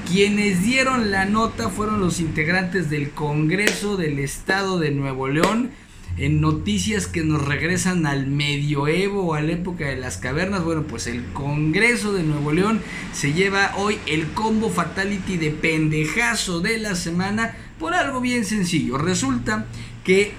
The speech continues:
avalaron, aprobaron una, eh, eh, eh, una iniciativa de ley en donde los médicos pueden negar el servicio argumentando objeción de conciencia. ¿Y qué es esto? Bueno,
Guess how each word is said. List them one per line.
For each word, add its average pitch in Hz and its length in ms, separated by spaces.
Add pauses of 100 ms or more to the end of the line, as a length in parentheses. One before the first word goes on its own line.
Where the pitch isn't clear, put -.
(260)
avalaron, 202 840
aprobaron 185 640
una, 196 480 (720)
eh, 143 80
eh, 147 760
eh, 160 60
una 180 220
iniciativa 185 760
de 185 120
ley 220 340 (140)
en 175 160
donde 170 260
los 170 220
médicos 226 480 (100)
pueden 208 460
negar 190 320
el 202 180
servicio 190 840 (440)
argumentando 170 1080
objeción 175 840
de 180 200
conciencia. 135 1160
¿Y 156 180
qué 214 240
es 202 120
esto? 175 320
Bueno, 190 320